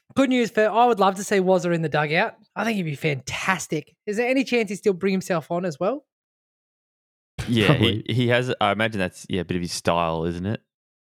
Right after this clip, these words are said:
Speaker 1: It
Speaker 2: Two nil
Speaker 1: was.
Speaker 2: down. Halftime talk didn't do the job either. So ten minutes to go, chuck myself one up top, bang, a,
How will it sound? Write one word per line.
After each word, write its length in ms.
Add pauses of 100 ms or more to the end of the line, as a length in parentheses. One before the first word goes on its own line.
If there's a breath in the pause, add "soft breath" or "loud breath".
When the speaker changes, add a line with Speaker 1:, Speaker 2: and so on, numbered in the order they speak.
(540)
Speaker 1:
It 200
Speaker 2:
Two 100
nil 120
Speaker 1:
was. 80
Speaker 2:
down. 420 (800 soft breath)
Halftime 420
talk 240
didn't 180
do 100
the 80
job 240
either. 400
So 500 (120)
ten 140
minutes 180
to 80
go, 160
chuck 260
myself 380
one 120
up 140
top, 360
bang, 180
a, 60